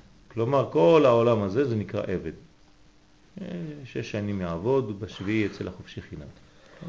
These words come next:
כל המדרגות של ה-, של הזין תחתונות נקרא עבדים. ומעל, כלומר, כשאנחנו מגיעים ל-, לעולם הבינה, כן, למ-, לעולם בריאה, להא ראשונה, אנחנו כבר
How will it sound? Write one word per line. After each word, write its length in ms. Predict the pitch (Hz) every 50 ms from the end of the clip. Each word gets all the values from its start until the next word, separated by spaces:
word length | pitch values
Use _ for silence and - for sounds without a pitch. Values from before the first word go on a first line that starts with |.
| - - -
כל 120 | - 123
המדרגות 360 | 123 117 113 104 104 104 - - - - - -
של 160 | - - -
ה-, 180 | 147 - 90 85 85 - - - - - - - - - - -
של 260 | - - - 98 90
הזין 580 | 90 87 85 85 85 85 85 90 110 113 113 110 -
תחתונות 560 | - - - - - 90 95 120 139 143 139 -
נקרא 440 | 104 95 - - - 101 110 113 - - -
עבדים. 380 | 110 90 92 87 82 85 71 64 - - _ _ _ _ _ _ _ _ _ _ _ _ _ _ _ -
ומעל, 1120 | - 85 82 90 87 87 87 - - - 113 107 113 123 123 117 113 110 104 98 95 92 92 - - - _ _ _ _ _ _ _ _ _ _ _ _ _ _ _ _ _ -
כלומר, 340 | 110 101 101 107 104 95
כשאנחנו 300 | - - 104 107 92 95
מגיעים 440 | 107 101 92 98 104 107 107 104 101
ל-, 220 | 95 95 95 92 92
לעולם 320 | 92 92 95 107 104 92
הבינה, 460 | 90 80 80 85 85 92 107 139 160 208 - - - - _ _ - - - - _ _ _ - _ _ _ _ _ - - -
כן, 200 | - 120 139 135
למ-, 380 | 113 98 92 92 90 87 85
לעולם 360 | 85 90 90 95 98 95 87
בריאה, 340 | 87 98 95 101 117 139 160 190 220 - - - _ _ _ _ _ -
להא 380 | - 87 87 90 87 104 117 117
ראשונה, 580 | 104 101 90 - - 92 90 101 117 139 156 156
אנחנו 260 | 139 120 - - 104
כבר 360 | 92 92 95 107 117 127 127